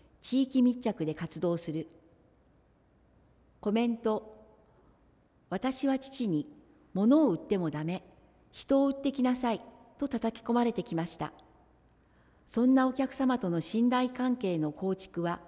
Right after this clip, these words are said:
コツコツとやってこられたかなと思います。教科書の供給業務は、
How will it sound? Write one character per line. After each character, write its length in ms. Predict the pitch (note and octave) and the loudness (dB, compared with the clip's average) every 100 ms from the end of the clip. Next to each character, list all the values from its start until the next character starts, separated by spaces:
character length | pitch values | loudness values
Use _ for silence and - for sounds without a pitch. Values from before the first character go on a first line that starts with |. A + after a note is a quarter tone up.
| - - - - _ - | -20 -20 -20 -20 _ -4
コ 100 | C4+ | -4
ツ 140 | - | -2
コ 100 | A3 | -4
ツ 140 | - | -2
と 160 | - E3 - | -4 -4 -4
や 120 | E3+ | -8
っ 20 | |
て 180 | - B3+ | -4 -4
こ 140 | B3+ | 0
ら 80 | C4+ | -2
れ 100 | C4+ | -2
た 100 | A3+ | -4
か 140 | F#3+ F3+ | -4 -4
な 160 | G#3+ | -4
と 240 | - - F#3 | -6 -2 0
思 160 | F3 | 2
い 80 | E3 | 0
ま 160 | D#3+ F#3 | -2 -4
す。 180 | - - _ _ _ _ _ _ _ _ _ _ _ _ | -10 -20 _ _ _ _ _ _ _ _ _ _ _ _
教 140 | C#4+ D4 | -2 0
科 140 | D4+ | -2
書 120 | C#4 | 0
の 140 | F#3+ - | -2 -2
供 240 | A3+ B3 | -2 -2
給 240 | B3+ C4 | 0 -2
業 220 | A#3 B3+ A3+ | 2 2 2
務 160 | D#3+ | 0
は、 180 | D3 | -4